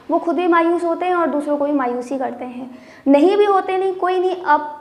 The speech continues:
अपने आप को fit रखोगे तो खुश भी रहोगे, कुछ कपड़े पहनोगे या फिर कुछ काम करोगे तो अंदर से खुशी झलकती है। तो इसलिए इंसान को fit रहना बहुत ज़्यादा ज़रूरी है। अब बात कर लेते हैं कि आप लोगों को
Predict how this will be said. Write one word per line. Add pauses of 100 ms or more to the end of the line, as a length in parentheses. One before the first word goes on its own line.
(140)
अपने
आप
को
fit
रखोगे
तो
खुश
भी
रहोगे,
कुछ
कपड़े
पहनोगे (120)
या
फिर
कुछ
काम
करोगे
तो
अंदर
से
खुशी
झलकती
है। (380)
तो
इसलिए
इंसान
को
fit
रहना
बहुत
ज़्यादा
ज़रूरी
है। (420)
अब
बात
कर
लेते
हैं
कि
आप
लोगों
को